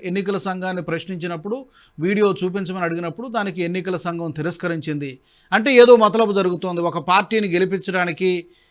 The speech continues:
ఆ, ఎన్నికల సంఘం ప్రయత్నం చేసింది అనేది ఆయన ఉద్దేశం. ఇంకా బాహాటంగా చెప్పాలంటే బీజేపీని గెలిపించడానికి బీజేపీ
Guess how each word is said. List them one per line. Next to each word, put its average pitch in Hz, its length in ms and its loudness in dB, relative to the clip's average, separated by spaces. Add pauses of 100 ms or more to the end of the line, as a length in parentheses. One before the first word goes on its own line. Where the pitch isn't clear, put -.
(580)
ఆ, - 80 -8
ఎన్నికల 226 360 6
సంఘం 196 360 0
ప్రయత్నం 185 420 -2
చేసింది 170 400 -2
అనేది 170 240 -2
ఆయన 220 120 -4
ఉద్దేశం. 175 320 -4
ఇంకా 196 200 -2
బాహాటంగా 180 520 -2
చెప్పాలంటే 170 500 -6
బీజేపీని 226 520 -2
గెలిపించడానికి 175 600 -8
బీజేపీ 185 680 -4